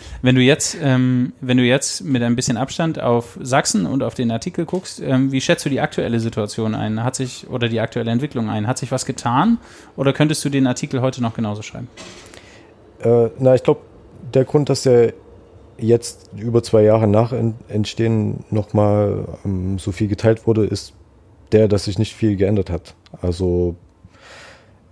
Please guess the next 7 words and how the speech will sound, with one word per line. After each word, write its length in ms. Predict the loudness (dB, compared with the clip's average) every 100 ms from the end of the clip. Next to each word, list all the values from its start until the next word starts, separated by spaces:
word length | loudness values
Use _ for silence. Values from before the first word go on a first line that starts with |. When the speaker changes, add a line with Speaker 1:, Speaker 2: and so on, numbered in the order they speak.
| _
Speaker 1:
ich 160 | -8 0
fand 240 | 2 2 -6 _ _
zum 120 | 4
Beispiel 300 | 4 6 2
auch 300 | 2 -2 -8 -20 -20 _ -18
sehr 360 | -6 2 4
interessant 500 | 4 0 -4 0 0